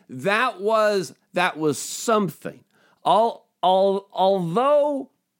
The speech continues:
undefinable, it was in fact something. And, and no, I have no idea when Fishby is going to be back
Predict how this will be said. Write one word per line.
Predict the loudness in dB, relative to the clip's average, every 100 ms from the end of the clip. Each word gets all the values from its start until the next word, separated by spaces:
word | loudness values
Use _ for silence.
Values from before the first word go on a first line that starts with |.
| _
undefinable, | 0 2 2 0 -2 -8 -4 0 2 2 2 4 4 4 0 -6 _ _ _ _ _ _ _ -2
it | -2
was | -2 0 0 0
in | -4
fact | -4 -4 -4 -6
something. | -10 -8 -8 -12 -20 _ _ _ _ _ _
And, | -6 -2 -2 -4
and | -2 -4 0
no, | 2 2 2 0 -4 -4
I | -2 0
have | -2 -2 -2
no | 0 2 2
idea | 2 2 0 2 2 0 -4 -10 _ _
when | _ -2 0 0
Fishby | -2 -4 -4 -4 -2 2 2
is | 2 0
going | 0 2 0
to | 0
be | -2
back | -2 -2 -4 -6 -12